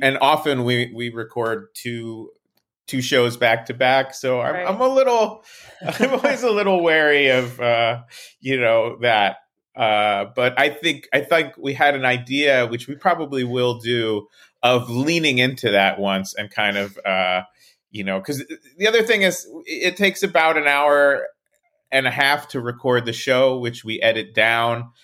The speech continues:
Speaker 1: So if we eat edibles at the beginning, we'd only really start to be feeling them, hopefully, by the end. But we wanted to kind of do something where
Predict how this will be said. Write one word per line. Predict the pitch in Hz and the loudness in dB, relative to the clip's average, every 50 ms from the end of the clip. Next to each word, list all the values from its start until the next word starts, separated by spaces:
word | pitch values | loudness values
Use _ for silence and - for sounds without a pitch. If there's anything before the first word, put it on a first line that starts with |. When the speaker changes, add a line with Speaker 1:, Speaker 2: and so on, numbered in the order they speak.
| _ _ | _ _
Speaker 1:
So | - - 127 | -2 -2 -2
if | 127 127 | 0 0
we | 131 127 127 | -2 -2 -2
eat | 120 131 127 127 127 | 2 0 0 2 4
edibles | 117 120 120 127 120 120 123 120 117 120 | 2 2 2 2 -2 0 -2 -2 -2 -4
at | 110 98 | -6 -6
the | 113 | -6
beginning, | 101 110 104 95 107 107 110 113 117 117 113 110 110 110 113 117 _ _ _ _ _ _ _ | -6 -6 -6 -2 0 2 2 2 2 2 0 0 -2 -10 -14 -16 _ _ _ _ _ _ _
we'd | 117 107 117 | -4 -2 0
only | 113 110 107 107 107 | -2 -2 -2 -2 -2
really | 101 101 107 107 107 104 98 | -2 0 0 0 2 0 -2
start | 101 - 113 107 107 - | 0 0 0 0 0 -2
to | 110 98 | -6 -4
be | 104 101 | -4 -6
feeling | 98 - - 117 107 107 110 107 107 107 | -6 -4 -2 -2 0 2 0 0 0 -2
them, | 107 104 101 104 104 104 98 _ | -4 -4 -4 -8 -14 -16 -18 _
hopefully, | - - 113 107 - - 110 107 104 101 | -10 -10 -10 -10 -8 -8 -4 -4 -4 0
by | 98 101 98 101 | 2 2 2 2
the | 98 101 - - | 2 0 2 2
end. | 95 104 104 101 107 104 98 - | 2 2 2 0 -2 -8 -16 -6
But | _ 104 98 98 95 98 | _ 0 0 0 0 -4
we | 107 107 | -10 -8
wanted | 104 104 107 104 101 95 | -4 -2 -2 -2 -2 -2
to | - - | -6 -12
kind | - - 113 104 98 | -6 -2 -2 0 0
of | 95 95 | -2 -2
do | - 104 98 | -4 -8 -8
something | 98 - 104 95 95 - 98 95 | -4 -4 -4 -4 -2 -6 -6 -4
where | 95 98 98 98 95 95 95 95 | -2 0 2 2 4 2 2 0